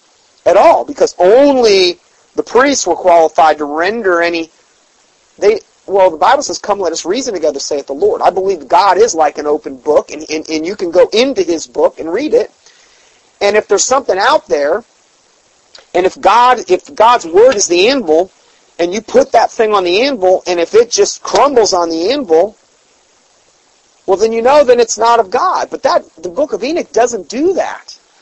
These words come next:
And so the book of Enoch is pretty clear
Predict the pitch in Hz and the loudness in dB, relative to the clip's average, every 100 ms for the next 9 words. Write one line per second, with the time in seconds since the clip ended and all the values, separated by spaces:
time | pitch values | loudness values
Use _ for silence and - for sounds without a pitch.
0 | _ _ _ _ - 196 185 - 226 202 | _ _ _ _ 0 0 0 2 4 4
1 | 170 - _ _ _ _ _ 156 143 285 | 2 -6 _ _ _ _ _ -6 0 0
2 | 277 214 311 202 - 165 - - 285 330 | 0 -2 -2 -2 -4 -10 -10 -4 -2 -2
3 | - 254 320 170 139 | -4 -4 -2 -4 -6